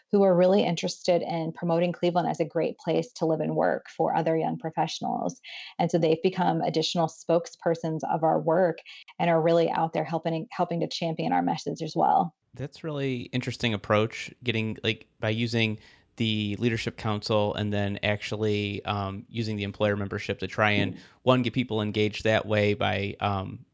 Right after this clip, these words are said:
Speaker 2: by either their employer or by telling them, like, "Hey, come have a seat at the table and kinda work with us to shape this." I think that's really cool. Um, one thing I was curious about, though, um, just in t-, just thinking about, like, what you were saying about, uh,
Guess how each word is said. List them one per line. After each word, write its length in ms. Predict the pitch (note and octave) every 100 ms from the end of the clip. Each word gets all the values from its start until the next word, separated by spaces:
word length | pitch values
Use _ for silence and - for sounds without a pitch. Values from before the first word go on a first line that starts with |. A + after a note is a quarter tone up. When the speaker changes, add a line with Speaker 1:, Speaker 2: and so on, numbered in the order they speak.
| _
Speaker 2:
by 100 | A2+
either 260 | G#2+ A2 G#2+
their 140 | G#2
employer 500 | G2 - B2 A#2+ A#2
or 60 | G2+
by 320 | G#2 G2 G#2 - -
telling 240 | A2 G#2
them, 120 | G#2+
like, 160 | G#2 G2
"Hey, 160 | A2
come 140 | G#2 G#2+
have 140 | G2+
a 20 |
seat 160 | G2+ G#2+
at 100 | G2+
the 60 | -
table 380 | G#2+ G#2 G2
and 80 | G2
kinda 200 | G#2 G#2 G2+
work 200 | G#2 G2+
with 140 | G2
us 160 | G2+ G2+
to 100 | G2
shape 360 | - G2+ -
this." 260 | - - -
I 40 |
think 120 | -
that's 160 | - -
really 160 | F2+ -
cool. 320 | G#2+ - - _ _ -
Um, 340 | G#2+ G#2 G2+
one 180 | F2+ C3+
thing 160 | E3+ E3
I 100 | A2+
was 220 | A#2 A#2+
curious 460 | - A2+ A#2+ B2+
about, 320 | B2+ B2 B2+ -
though, 280 | C3+ C#3+ - - - _ _
um, 320 | A#2+ A2 G#2+ A2+
just 200 | C#3 D#3
in 120 | C3
t-, 100 | -
just 160 | C3+ C3+
thinking 240 | F3+ D#3
about, 200 | B2+ A#2+
like, 120 | G2 A2
what 80 |
you 60 | G2
were 60 | A2+
saying 280 | B2+ A2+
about, 360 | G#2+ G#2+ G#2 G2+
uh, 200 | G#2+ G2+